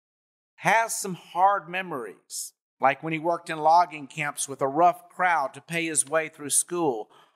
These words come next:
Hard work and sometimes fighting was a diversion from the hard work, and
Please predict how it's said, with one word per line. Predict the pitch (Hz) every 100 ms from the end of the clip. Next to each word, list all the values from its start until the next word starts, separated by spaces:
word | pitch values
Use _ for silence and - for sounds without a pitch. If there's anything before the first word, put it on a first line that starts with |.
| _
Hard | - 196 208 202 170
work | 151 180 151 117 -
and | 131 123 - _
sometimes | - - 185 170 170 151 139 -
fighting | - 214 214 143 123
was | 123 139
a | 143
diversion | 127 139 160 208 170 - 117
from | - 123
the | 117
hard | 123 120 117 110
work, | 135 139 -
and | 110